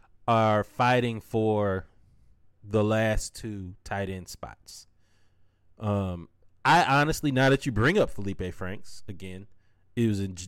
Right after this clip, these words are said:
in jest and joking, but I could see them only carrying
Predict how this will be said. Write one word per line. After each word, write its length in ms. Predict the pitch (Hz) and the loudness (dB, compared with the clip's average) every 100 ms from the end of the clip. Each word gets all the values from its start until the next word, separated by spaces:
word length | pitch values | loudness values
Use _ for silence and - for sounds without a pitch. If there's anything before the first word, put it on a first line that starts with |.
| - | -8
in 180 | 110 95 | -8 -4
jest 320 | 104 123 - | 0 0 -2
and 160 | 98 | -10
joking, 460 | 85 117 165 95 98 _ _ _ _ - | 0 2 2 -4 -14 _ _ _ _ -2
but 160 | 127 131 | 0 4
I 140 | 143 | 4
could 160 | 180 147 | 2 -2
see 220 | - 196 | -6 -4
them 220 | 170 127 123 | -2 -2 -2
only 280 | 127 127 | -2 -2
carrying 560 | 120 139 139 139 113 107 | 0 0 0 -6 -10 -14